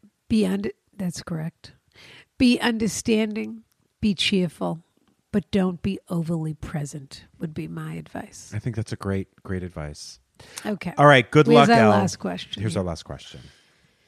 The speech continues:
Speaker 1: Well, Rana and Brian. Okay.
Speaker 2: That's very familiar.
Speaker 1: Yeah, excuse me.
Speaker 2: Yeah.
Speaker 1: <laughs> Some would say, yeah, very colloquial.
Speaker 2: Yeah.
Speaker 1: Uh, I stunk it up in Iowa.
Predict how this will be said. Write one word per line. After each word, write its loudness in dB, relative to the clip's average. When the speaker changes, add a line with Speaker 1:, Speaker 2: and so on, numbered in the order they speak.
Speaker 1:
Well, 6
Rana 2
and -8
Brian. -2
Okay. -6
Speaker 2:
That's -10
very 2
familiar. 0
Speaker 1:
Yeah, -2
excuse -8
me. -10
Speaker 2:
Yeah. -14
Speaker 1:
<laughs> -20
Some -6
would -12
say, -10
yeah, -10
very -10
colloquial. -12
Speaker 2:
Yeah. -6
Speaker 1:
Uh, -2
I 2
stunk 2
it 6
up 2
in 2
Iowa. -4